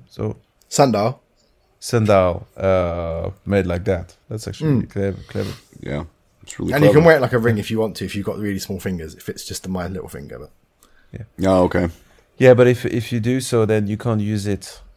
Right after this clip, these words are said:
Speaker 1: Uh, you can't use the sundial,
Speaker 2: <laughs>
Speaker 1: uh,
Speaker 2: Are you
Speaker 1: 'cause
Speaker 2: gonna
Speaker 1: you need
Speaker 2: use
Speaker 1: to
Speaker 2: it? Are you gonna use it as a necklace as a sundial? <laughs>
Speaker 1: No, but I'm sa-, no, but I'm saying, like, if you remove, if you remove the, uh, the, the, the ca-, the wire that you have, then you can't.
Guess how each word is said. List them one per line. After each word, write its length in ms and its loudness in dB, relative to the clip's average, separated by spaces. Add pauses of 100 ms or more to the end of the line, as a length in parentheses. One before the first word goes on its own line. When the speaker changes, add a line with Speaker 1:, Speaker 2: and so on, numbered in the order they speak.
(100)
Speaker 1:
Uh, 260 0
you 80 -2
can't 220 -2
use 240 -4
the 140 -4
sundial, 720 -6 (100)
Speaker 2:
<laughs> 100 -16
Speaker 1:
uh, 100 -6
Speaker 2:
Are 60 0
you 120 0
Speaker 1:
'cause 100 0
Speaker 2:
gonna 60 0
Speaker 1:
you 80 4
need 80 4
Speaker 2:
use 120 0
Speaker 1:
to 60 4
Speaker 2:
it? 140 -2
Are 80 4
you 160 6
gonna 120 2 (160)
use 120 6
it 60 6
as 100 6
a 40 6
necklace 480 2
as 60 2 (120)
a 20 -2
sundial? 680 0 (240)
<laughs> 220 -6
Speaker 1:
No, 180 4
but 140 6
I'm 100 0
sa-, 160 -4
no, 200 2
but 100 2
I'm 80 2
saying, 280 0
like, 200 0
if 160 -4
you 80 2
remove, 380 0
if 200 -6
you 100 0
remove 400 -2
the, 260 -2
uh, 40 2 (200)
the, 400 -6
the, 140 -10
the 100 -8
ca-, 260 -10
the 80 0
wire 400 0
that 140 0
you 100 -2
have, 300 -4
then 240 -6
you 100 -8
can't. 380 -6